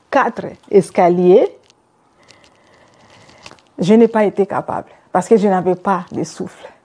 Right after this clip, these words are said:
J'ai fait deux, je me suis arrêtée là. Et puis, euh, à le, euh, au travail, ils ont vu que je ne pouvais pas. Donc, euh, ils m'ont laissé revenir à la maison.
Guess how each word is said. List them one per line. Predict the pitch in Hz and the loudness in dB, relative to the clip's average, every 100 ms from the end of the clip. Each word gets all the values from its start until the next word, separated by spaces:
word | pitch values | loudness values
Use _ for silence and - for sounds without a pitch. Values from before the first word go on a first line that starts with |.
| _ _ _ - | _ _ _ -4
J'ai | 185 196 | 0 2
fait | - 196 | 4 2
deux, | 175 185 190 220 - - | 4 2 2 -2 -12 -12
je | 190 | -6
me | 175 180 | -4 -6
suis | - 208 | -6 -8
arrêtée | 196 170 170 170 180 | -6 -6 -6 -4 -2
là. | 185 180 196 _ - - - _ _ - | 0 -2 -6 _ -20 -20 -20 _ _ -10
Et | 156 | -6
puis, | 175 - 185 180 165 | -6 -6 -6 -4 -2
euh, | - 65 55 - - - | -2 -2 -4 -6 -8 -2
à | 196 | 0
le, | 190 185 | 0 -2
euh, | 208 190 185 185 - | 0 0 0 -2 -2
au | 220 | -2
travail, | 196 208 190 208 196 | 0 0 2 2 2
ils | 208 185 | 2 2
ont | 196 | 2
vu | 190 202 | 2 0
que | 202 185 185 | 2 2 2
je | 185 | 0
ne | 185 190 | 0 0
pouvais | 180 190 170 185 | -2 -4 0 0
pas. | 180 214 196 - _ _ _ _ _ _ _ _ _ | 0 -2 -2 -4 _ _ _ _ _ _ _ _ _
Donc, | - 185 175 180 - | -2 -2 0 -4 -4
euh, | 196 175 165 143 147 160 _ _ _ _ | -2 0 0 -2 -4 -8 _ _ _ _
ils | 190 190 | -4 0
m'ont | 185 | 2
laissé | 185 175 170 190 190 | 2 0 0 0 0
revenir | 185 175 175 175 180 190 | 0 0 -2 -4 -4 -8
à | - 185 | -6 -4
la | 180 | -4
maison. | 170 170 190 | -6 -6 -8